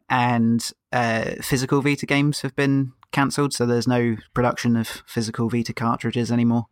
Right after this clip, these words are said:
Um, so I did a bit of digging into what's kind of keeping the Vita going. I'd noticed that there was quite a lot of seemingly easy trophy lists coming up, and I did a bit of,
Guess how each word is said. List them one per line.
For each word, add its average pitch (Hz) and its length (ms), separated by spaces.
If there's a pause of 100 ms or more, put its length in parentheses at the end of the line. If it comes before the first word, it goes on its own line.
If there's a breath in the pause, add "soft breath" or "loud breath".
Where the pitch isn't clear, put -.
(460 loud breath)
Um, 117 460
so 143 180
I 151 80
did 143 100
a 131 40
bit 131 100
of 120 60
digging 123 260
into 120 500
what's - 300
kind 123 220
of 117 60
keeping 123 260
the 120 80
Vita 120 300
going. 117 480
I'd 123 160
noticed 127 360
that 123 100
there 120 120
was 117 100
quite 123 240
a - 80
lot 120 180
of - 320 (100)
seemingly 120 500
easy 123 320
trophy 131 320
lists 147 320
coming 151 240
up, 156 200 (240)
and 131 140
I 123 40
did 127 160
a 127 60
bit 127 180
of, 120 280